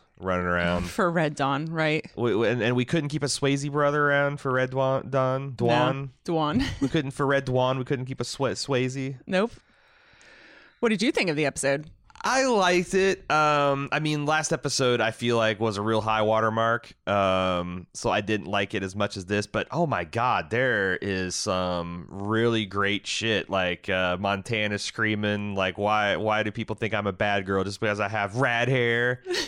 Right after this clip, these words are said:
Speaker 2: Yeah.
Speaker 1: And
Speaker 2: And she acts out her feelings.
Speaker 1: And I acts up, and I act out my feelings. Well, what did, what did Xavier say when he found out that, uh, uh, Donna had betrayed them to Jingles?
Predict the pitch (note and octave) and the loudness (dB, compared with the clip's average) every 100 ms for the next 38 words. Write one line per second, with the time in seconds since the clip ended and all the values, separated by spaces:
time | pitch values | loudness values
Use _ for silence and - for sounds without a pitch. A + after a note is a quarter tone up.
0 | - - B3 - G#3 - - A#2+ A#2 A2+ | -8 -6 -6 -4 -6 -4 0 2 4 4
1 | A2+ A2+ A2+ D3+ - - - G#3+ - G3 | 4 4 4 2 -2 -6 -2 -2 0 0
2 | G3 G3+ A#3 F#3+ F#3+ - C3 C#3+ C#3+ - | 2 0 0 2 4 4 2 2 0 0
3 | D3+ - C3 C3 C3+ B2+ B2+ B2+ B2 C#3 | 0 2 0 0 0 -2 -2 -2 -2 0
4 | C3 B2+ B2+ B2+ D#3 F3+ C#3+ A#2+ F3 F#3 | 2 0 0 2 2 0 -2 -2 0 0
5 | C3+ B2 B2+ C#3 C#3+ - D3 C3+ C3+ C#3 | 0 0 0 2 0 0 2 2 2 2
6 | B2 A2+ A2 A2 A2 - B2 - A#2 A2+ | 2 0 -2 -4 -6 -4 -4 -2 0 2
7 | A2+ A2 G#2+ - F#2+ - G2+ F#2+ F2+ F2+ | 2 2 0 -4 -4 -2 0 2 2 2
8 | F2 F2+ - _ - _ _ _ - F#2 | 0 -2 -6 _ -20 _ _ _ -4 -2
9 | F2+ G#2 G#2 A2 G#2+ A2 G2 F#2 - A2+ | 0 0 0 2 2 0 -2 -6 -4 -2
10 | G2+ G#2 G#2 G2 F2+ G#2 G#2+ G#2+ A2+ - | -2 -2 -6 -6 -4 -4 -2 -2 -4 -8